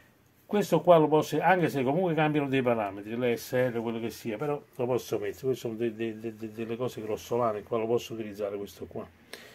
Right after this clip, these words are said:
Trentacinque volt, mille microfarad. Eccolo qua.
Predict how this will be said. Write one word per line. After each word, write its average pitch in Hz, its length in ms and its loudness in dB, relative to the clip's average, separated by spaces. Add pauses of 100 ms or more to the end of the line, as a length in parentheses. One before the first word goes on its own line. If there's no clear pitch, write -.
(120)
Trentacinque 131 560 0
volt, 151 480 4
mille 147 480 -2
microfarad. 104 720 0 (760)
Eccolo 151 540 8
qua. 98 340 -2